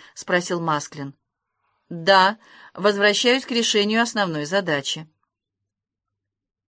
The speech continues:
Растерянно моргая, Масклин взглянул на остальных.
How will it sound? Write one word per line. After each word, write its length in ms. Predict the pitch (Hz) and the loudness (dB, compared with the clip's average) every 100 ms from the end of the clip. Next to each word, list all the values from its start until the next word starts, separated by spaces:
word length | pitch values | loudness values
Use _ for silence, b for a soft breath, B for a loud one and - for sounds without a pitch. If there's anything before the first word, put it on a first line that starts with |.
| _ _ _ _ - | _ _ _ _ -2
Растерянно 600 | 175 175 156 143 147 156 | 0 0 -2 -2 -2 0
моргая, 520 | 185 202 262 277 247 B B - | 0 0 0 0 -2 B B -4
Масклин 500 | 175 233 - 180 - | 0 0 -2 -8 -8
взглянул 480 | 156 147 175 180 185 | -12 -8 -4 -4 -2
на 140 | 180 | -2
остальных. 600 | 180 - 190 170 135 - | -4 -6 -8 -8 -12 -16